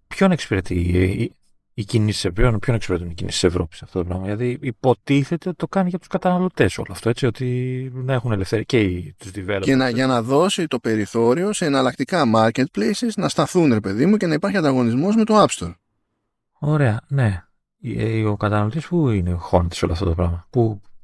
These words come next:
Speaker 1: ποιος τον υπολογίζει, το χρήστη;
Speaker 2: Από ό,τι φαίνεται, κα-, ε, κανένας
Speaker 1: Και το
Speaker 2: ιδιαίτερα.
Speaker 1: developer, έτσι, που τους έχουν πεθάνει, ας πούμε, έτσι, κάθε ένα μήνα έχει διαφορετικά, ε, πώς το λένε, συμφωνητικά να υπογράψει, που κανείς δεν καταλαβαίνει τι υπογράφει και στο τέλος δεν ξέρει και κανείς τι πληρώνει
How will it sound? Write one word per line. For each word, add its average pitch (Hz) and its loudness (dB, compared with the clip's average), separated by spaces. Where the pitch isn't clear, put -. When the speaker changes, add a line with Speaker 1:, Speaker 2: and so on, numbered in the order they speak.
Speaker 1:
ποιος 147 -2
τον 131 -2
υπολογίζει, 104 -2
το 95 -6
χρήστη; - -8
Speaker 2:
Από 160 2
ό,τι 170 0
φαίνεται, 220 2
κα-, 214 -4
ε, - -4
κανένας 127 2
Speaker 1:
Και 233 2
το 196 0
Speaker 2:
ιδιαίτερα. 123 0
Speaker 1:
developer, 98 0
έτσι, 104 2
που 117 -2
τους - -10
έχουν 107 0
πεθάνει, 101 2
ας 85 -12
πούμε, 87 -8
έτσι, - -12
κάθε 98 0
ένα 92 0
μήνα 92 -2
έχει 92 -2
διαφορετικά, 90 -2
ε, 90 -2
πώς 107 -10
το 101 -2
λένε, 92 -2
συμφωνητικά 95 -2
να 95 -2
υπογράψει, 98 -2
που 117 -10
κανείς 104 0
δεν 107 -2
καταλαβαίνει 95 -2
τι 98 -6
υπογράφει 104 0
και 127 -8
στο 120 -4
τέλος 113 -2
δεν 107 0
ξέρει 101 -2
και 92 -10
κανείς 101 0
τι - -8
πληρώνει 113 2